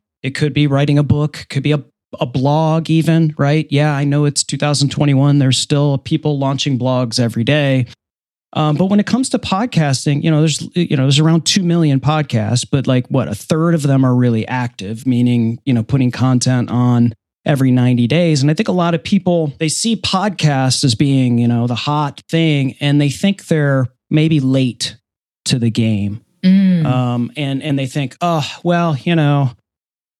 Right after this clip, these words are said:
Speaker 1: I, I wish I had gotten my podcast started five years ago. I, it would be just so big right now." But it, but, and especially in the last year, there was a lot of people that launched a podcast, but are now fading away after,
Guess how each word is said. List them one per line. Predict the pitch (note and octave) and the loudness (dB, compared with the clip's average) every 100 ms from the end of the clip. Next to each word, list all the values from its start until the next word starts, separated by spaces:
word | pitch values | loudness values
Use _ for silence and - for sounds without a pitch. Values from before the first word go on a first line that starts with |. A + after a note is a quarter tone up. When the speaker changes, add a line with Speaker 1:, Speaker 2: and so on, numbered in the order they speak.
| _ _ - | _ _ -4
Speaker 1:
I, | E3 E3+ | -2 0
I | |
wish | E3 F#3+ | 0 0
I | G3 | 0
had | F3 D#3 C3 - | 0 -2 -4 -4
gotten | E3+ F3 E3+ | -4 0 0
my | E3 | 0
podcast | C#3+ F#3+ F3+ D3+ D3 C#3 | 0 0 0 0 -2 -2
started | - D3 D3 C#3 | -2 0 0 -2
five | E3 E3 E3+ | -2 -2 0
years | F3 D#3+ B2 | 2 2 0
ago. | A#2 A2 A#2 | 0 0 0
I, | C#3 C#3 | 0 0
it | D#3+ | 2
would | D3 | 2
be | C#3+ E3 | 0 0
just | F3 - | 0 0
so | F#3 E3+ | 0 -2
big | D3 E3 D3+ A#2 | 0 0 -2 -4
right | A#2+ G#2+ | -6 -6
now." | A2 A2 A2 A#2 | -8 -8 -10 -6
But | D3+ - | -6 -4
it, | - - | -6 -2
but, | D#3+ D3+ - | -2 -2 -2
and | D3+ | -2
especially | C3+ - B3 - F3 D#3 | -2 -2 -2 0 2 2
in | C#3+ | 2
the | |
last | C#3 C#3 C3 - | 2 0 -2 -2
year, | - C#4+ B3+ E3 | -2 0 2 2
there | D#3+ | 2
was | D#3 D3 | 0 0
a | |
lot | C3+ C3 C#3 | 0 -2 0
of | D3+ | -2
people | - D#3 C#3+ | -2 -2 0
that | C3 B2 C3+ | 0 -2 -2
launched | C#3 D#3+ - - | 0 0 0 -2
a | |
podcast, | G#2+ A2+ A2 - A#2 A#2 - | -2 -2 -2 -4 -2 -2 -2
but | - C#3+ | 0 0
are | C3 | 2
now | C3+ C#3 C#3 C3 - - _ _ _ | 2 2 2 0 -4 -12 _ _ _
fading | - C#3 C3 B2+ | -2 0 2 2
away | B2 C3 B2+ | 4 2 2
after, | A#2+ A2+ - A#2+ A2 | 2 0 -4 -6 -6